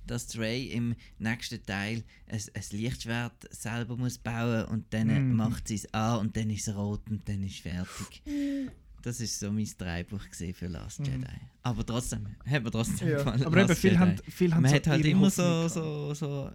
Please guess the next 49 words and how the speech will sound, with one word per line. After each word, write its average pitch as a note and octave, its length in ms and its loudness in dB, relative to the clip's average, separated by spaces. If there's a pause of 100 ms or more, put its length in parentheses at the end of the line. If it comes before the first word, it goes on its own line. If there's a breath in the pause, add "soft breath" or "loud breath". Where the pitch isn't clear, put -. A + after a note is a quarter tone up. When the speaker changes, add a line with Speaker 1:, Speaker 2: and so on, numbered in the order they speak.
(160)
Speaker 1:
was? C#3+ 300 -4 (220)
Speaker 2:
Viele D3+ 200 0
haben D3 100 2
halt C3+ 160 0
so D#3 80 -2
ihre C3+ 440 2 (100)
Theorien C3 460 2
und B2+ 60 4
Speaker 1:
Genau. A2 280 2
Speaker 2:
Hoffnungen A2+ 300 2
und A#2 120 -4
so A2 160 -10
Speaker 1:
Weil B2 100 -2
es B2 40 -2
Speaker 2:
gehabt. C#3 120 -4
Speaker 1:
ist C3+ 60 -4
ja C3 60 -4 (160)
so - 60 -
ein D3+ 120 -4
bisschen, C3 220 -4
es C#3 160 -6
ist - 140 -12
so D3+ 80 -10
ein - 20 -20
bisschen C#3 200 -6
darauf B2+ 200 -8
angelegt C3+ 640 -6
gewesen, B2+ 260 -6
dass B2+ 200 -8
sie B2 160 -4
vielleicht B2 340 -6
eher B2 320 -6
mit B2+ 220 -8
der B2 60 -8
dunklen B2 460 -6
Seite B2 360 -8
flirtet A2+ 580 -8
und A#2 160 -6
das G#2+ 140 -6
hat, G#2 180 -4 (260)
das A#2 220 -4
hätte A2+ 240 -8
ich A2+ 80 -10
wirklich, A#2 280 -8 (280)
wirklich - 320 -14
mutig - 340 -12
gefunden. - 220 -14 (320 loud breath)
Aber, F3 480 -2
ähm, A#2+ 320 0